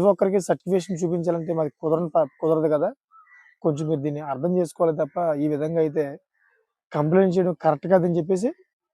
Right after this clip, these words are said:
ఆయన అన్నాడన్నమాట రైల్వే మినిస్టర్. So ఇక్కడ దాకా బాగానే ఉంది. కానీ హిందువులు ఎవరైతే ఉంటారో హిందువులు హలాల్ చేసిన మాంసం తినరు. అంతేకాకుండా సిక్కులు ఎవరైతే ఉన్నారో సిక్కులు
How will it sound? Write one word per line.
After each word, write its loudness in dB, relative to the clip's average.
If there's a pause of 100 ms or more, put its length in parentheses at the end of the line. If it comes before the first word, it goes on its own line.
(140)
ఆయన 4
అన్నాడన్నమాట 0 (120)
రైల్వే 4
మినిస్టర్. -10 (500)
So 0
ఇక్కడ 0
దాకా 6
బాగానే 4
ఉంది. -12 (160)
కానీ 4 (760)
హిందువులు 4
ఎవరైతే 6
ఉంటారో 2
హిందువులు -2 (340)
హలాల్ 6
చేసిన -2
మాంసం -4
తినరు. -12 (680)
అంతేకాకుండా 4
సిక్కులు 2
ఎవరైతే 4
ఉన్నారో 0
సిక్కులు -4